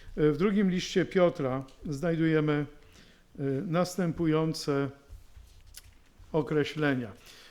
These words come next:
Drugi list Piotra, drugi rozdział i werset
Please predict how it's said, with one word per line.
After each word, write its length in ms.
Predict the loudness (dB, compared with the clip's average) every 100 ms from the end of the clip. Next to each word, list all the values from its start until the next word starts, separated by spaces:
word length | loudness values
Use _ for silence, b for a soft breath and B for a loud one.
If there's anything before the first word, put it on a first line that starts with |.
| B B
Drugi 240 | -2 0
list 220 | 0 -2 2
Piotra, 380 | 2 4 4
drugi 340 | 4 2 2 4
rozdział 600 | 4 4 2 0 2 0 -6 -20 -20 -20 _ _ -20 -20 -20 -18 -16 -16 B B B B
i 60 | 2
werset 640 | 4 4 2 2 2